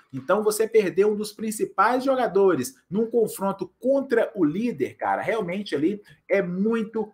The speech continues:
mas muito grave. E o Atlético tem agora, né, uma pausa. O time do Galo volta a treinar agora só na próxima quarta-feira. Então, devido à data fifa,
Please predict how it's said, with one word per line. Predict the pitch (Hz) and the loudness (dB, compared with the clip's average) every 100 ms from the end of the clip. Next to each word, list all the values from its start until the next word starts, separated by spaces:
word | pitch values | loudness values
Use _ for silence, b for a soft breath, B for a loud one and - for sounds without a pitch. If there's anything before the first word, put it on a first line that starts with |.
| 170 | -2
mas | 208 165 | 0 0
muito | 170 190 196 208 | -2 -4 -4 -4
grave. | 160 170 180 143 120 101 - - | 0 4 6 4 0 -10 -12 -4
E | 240 | 2
o | 262 | 4
Atlético | 226 208 240 240 214 | 4 4 2 2 -2
tem | 220 | 2
agora, | 214 160 190 175 | 2 4 4 4
né, | 165 | 0
uma | 208 226 | 0 -2
pausa. | - 220 220 147 | 0 2 2 2
O | 127 | -2
time | - 233 | -4 -2
do | 208 | 0
Galo | 190 214 170 | 2 2 2
volta | 208 214 | 2 2
a | 202 | -4
treinar | 180 151 165 | -2 -2 -2
agora | 156 151 160 | -2 -2 -4
só | - - - 233 | -4 -6 2 4
na | 240 | 4
próxima | 220 175 190 190 180 175 - _ | 0 2 0 -2 -8 -8 -8 _
quarta-feira. | 165 180 - 190 - 175 202 180 101 - b b | 2 2 2 -8 -2 6 6 6 0 -2 b b
Então, | 143 190 | 0 4
devido | 190 185 202 | 4 4 4
à | 180 | 4
data | 170 165 | 4 2
fifa, | 123 - 220 - 202 | -6 -4 -2 0 -2